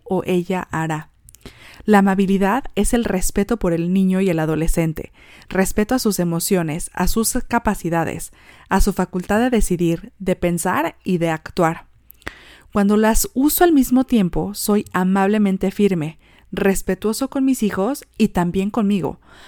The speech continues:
para que a su vez ellos también elijan ser respetuosos conmigo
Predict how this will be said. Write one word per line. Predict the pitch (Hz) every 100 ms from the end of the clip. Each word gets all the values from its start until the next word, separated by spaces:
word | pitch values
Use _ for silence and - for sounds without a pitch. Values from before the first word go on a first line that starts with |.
| -
para | - 185 185
que | 185
a |
su | - 180
vez | 185 226 - -
ellos | 214 254 -
también | 208 190 185
elijan | 175 190 - 180 180
ser | - 202
respetuosos | 226 - 175 175 170 170 -
conmigo | 165 180 196 220 339